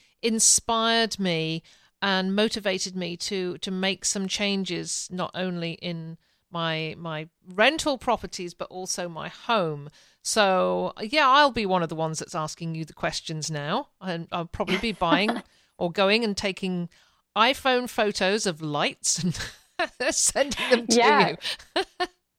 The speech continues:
Speaker 2: Great, great, yes. You know, um, I actually have had two subscribers, um, submit photos on the,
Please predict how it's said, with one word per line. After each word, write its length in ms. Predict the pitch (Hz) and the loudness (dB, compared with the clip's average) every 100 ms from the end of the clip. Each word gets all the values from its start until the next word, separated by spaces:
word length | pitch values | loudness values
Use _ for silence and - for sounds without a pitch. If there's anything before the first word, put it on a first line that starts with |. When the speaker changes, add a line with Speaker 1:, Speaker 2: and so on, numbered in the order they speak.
| - - - 202 | -12 -10 -10 0
Speaker 2:
Great, 520 | 220 262 233 175 - _ 214 | 4 4 4 0 -6 _ -6
great, 420 | 202 220 226 190 - | 2 4 4 0 0
yes. 380 | 202 196 170 - - | 2 4 2 -4 -4
You 140 | 220 | 2
know, 220 | 208 196 | 4 4
um, 220 | - 196 - | 2 0 2
I 120 | 208 | 2
actually 320 | 208 208 214 | 2 0 -4
have 100 | 185 | -2
had 180 | 190 185 | -4 -6
two 220 | - 208 | -6 -6
subscribers, 840 | - _ - 185 180 180 170 170 - | -8 _ 0 2 2 0 -2 -4 -6
um, 180 | 175 170 | -4 -4
submit 720 | 165 175 170 175 180 - - - | -6 -8 -4 0 0 0 -4 0
photos 420 | 214 214 160 156 - | 2 4 0 -2 -6
on 280 | 165 160 | -4 -4
the, 100 | 156 | -6